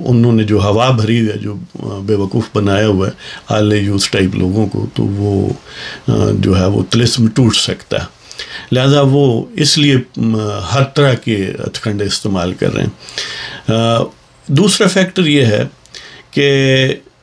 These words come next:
वो ये समझते हैं कि अगर ये हुकूमत continue करेगी और,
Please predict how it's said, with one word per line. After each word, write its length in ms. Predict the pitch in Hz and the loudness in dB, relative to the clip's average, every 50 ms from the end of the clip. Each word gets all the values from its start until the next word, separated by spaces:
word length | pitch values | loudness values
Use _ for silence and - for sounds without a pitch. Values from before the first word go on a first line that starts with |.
| _ - | _ -6
वो 220 | - 131 143 170 | -2 0 2 2
ये 140 | 175 170 165 | 2 2 0
समझते 480 | - - 160 143 147 143 135 - - 127 | 0 0 0 2 2 2 0 0 0 0
हैं 240 | 113 113 123 139 139 | 2 2 2 0 0
कि 100 | - 139 | 0 2
अगर 280 | 131 127 131 135 131 | 2 2 2 2 2
ये 160 | 131 135 139 | 4 4 4
हुकूमत 600 | 139 139 - - 107 113 110 - 120 127 127 131 - | 4 2 2 0 -4 -2 -2 0 2 2 2 2 0
continue 500 | - 143 143 147 143 156 143 131 117 110 | 0 2 4 4 4 4 4 4 4 2
करेगी 520 | 101 - 95 92 95 90 90 104 107 117 117 - - - - - - - - - - | 0 -2 -2 -2 -2 -2 -4 -4 -6 -6 -8 -12 -20 -20 -20 -20 -20 -20 -10 -4 0
और, 240 | 113 117 113 104 | 0 2 2 2